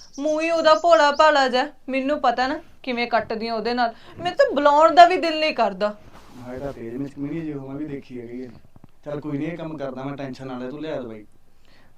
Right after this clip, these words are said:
Speaker 1: ਠੀਕ ਆ।
Speaker 2: ਇਹ ਤਾਂ ਦਵਾਈ ਮੈਂ ਦਿੰਦਾ ਘਰੇ, ਕੋਈ ਨਹੀਂ। ਠੀਕ ਆ?
Speaker 1: ਡੀਲ ਡਨ।
Speaker 2: ਹੂੰ, ਓਕੇ। ਲੈ ਵੀ। ਪੱਚੀ ਹਜ਼ਾਰ ਤਾਂ ਗਿਆ ਆ,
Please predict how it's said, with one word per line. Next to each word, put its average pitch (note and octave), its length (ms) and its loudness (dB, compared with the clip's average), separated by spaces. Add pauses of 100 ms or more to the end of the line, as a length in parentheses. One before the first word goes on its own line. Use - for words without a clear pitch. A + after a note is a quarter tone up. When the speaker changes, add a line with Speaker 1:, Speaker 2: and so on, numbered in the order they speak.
(640)
Speaker 1:
ਠੀਕ A#3 320 -6
ਆ। A3 120 -4 (200)
Speaker 2:
ਇਹ D3 100 -10
ਤਾਂ F#3 120 -4
ਦਵਾਈ E3+ 180 -4
ਮੈਂ C3 200 -8
ਦਿੰਦਾ A#2 180 -12
ਘਰੇ, B2+ 260 -12
ਕੋਈ A2+ 120 -14
ਨਹੀਂ। G#2+ 120 -18 (1120)
ਠੀਕ - 140 -8
ਆ? G3 40 -4
Speaker 1:
ਡੀਲ A3 260 -2
ਡਨ। F#3+ 220 -4 (240)
Speaker 2:
ਹੂੰ, G#2 160 -18 (460)
ਓਕੇ। B2 260 -16 (2250)
ਲੈ G#2+ 160 -16
ਵੀ। F#3+ 680 -4 (1800)
ਪੱਚੀ C#3 340 -12
ਹਜ਼ਾਰ C3+ 180 -10
ਤਾਂ C#3+ 180 -12
ਗਿਆ C#3 180 -8
ਆ, C3+ 300 -12